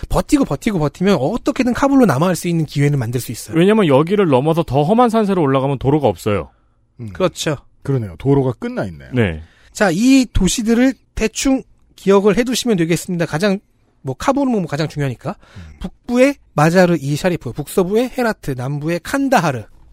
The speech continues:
Speaker 2: 네.
Speaker 1: 가 가장 중요하고요. 중부에는 아까 말한 바미안이 있고요.
Speaker 2: 음, 네.
Speaker 1: 북동부에는 쿤두즈가 있고요.
Speaker 3: 네.
Speaker 1: 여기까지입니다.
Speaker 2: 쿤두즈는 약간 신설동처럼 있네요.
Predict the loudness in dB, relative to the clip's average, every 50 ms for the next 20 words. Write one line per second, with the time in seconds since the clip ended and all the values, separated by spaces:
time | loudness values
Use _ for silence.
0 | -4 0 2 2 2 0 -4 -10 -12 -10 -8 -6 -4 -4 -2 -4 -4 -4 -6 -6
1 | -6 -6 -6 -4 -4 -4 -4 -4 -6 -12 -20 -20 -8 -2 0 2 2 4 4 4
2 | 4 4 2 2 2 0 0 0 0 -2 -4 -6 -6 -4 -2 0 0 0 -2 -4
3 | -6 -12 -16 -18 -18 -18 -20 -20 -20 -10 -4 0 0 2 2 0 -2 -2 2 2
4 | 2 2 0 -4 -10 -18 _ -10 -8 -8 -6 0 4 4 4 6 6 4 4 2
5 | 2 0 -2 -2 0 0 0 -2 -2 -2 -4 -6 -8 -20 -20 -20 -20 _ _ _
6 | _ _ -20 -20 -20 -16 -12 -12 -10 -10 -10 -8 -6 -4 -4 0 0 0 0 -2
7 | -4 -8 -12 -20 -20 _ _ _ -20 -18 -8 -4 0 2 2 4 4 4 2 2
8 | 2 2 2 0 2 4 4 4 4 4 4 4 2 2 2 2 2 2 2 0
9 | 0 0 -2 -2